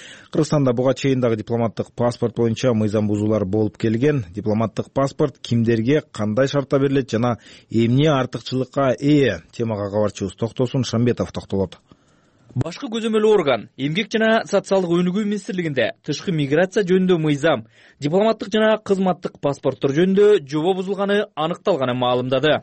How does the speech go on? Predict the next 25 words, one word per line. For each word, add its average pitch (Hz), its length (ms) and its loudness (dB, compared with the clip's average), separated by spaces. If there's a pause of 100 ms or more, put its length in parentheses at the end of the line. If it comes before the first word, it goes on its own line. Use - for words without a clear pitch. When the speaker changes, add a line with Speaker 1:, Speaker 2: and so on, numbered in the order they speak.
(160)
Speaker 2:
Мекеменин 123 560 -2
басма 120 240 -2
сөз 202 240 0
кызматы 233 400 2 (140)
аталган 175 420 0
министрликтин 170 480 -2
кызматкерлери 170 680 0 (100)
кызматтык, 196 640 -2
дипломаттык 185 640 0
паспортту 208 480 0
колдонуу, 170 640 2 (120)
тапшыруу 208 460 0
жараянында 202 640 2
мыйзам 165 480 0
бузган 196 320 0
үчүн 220 340 -2
он 180 220 2
экинчи 147 300 -6
сентябрда 208 640 0 (100)
факт - 300 -6
боюнча 165 480 2 (120)
кылмыш 165 360 -2
иши 175 100 -4
козголгонун 123 520 2
билдирди. 127 500 0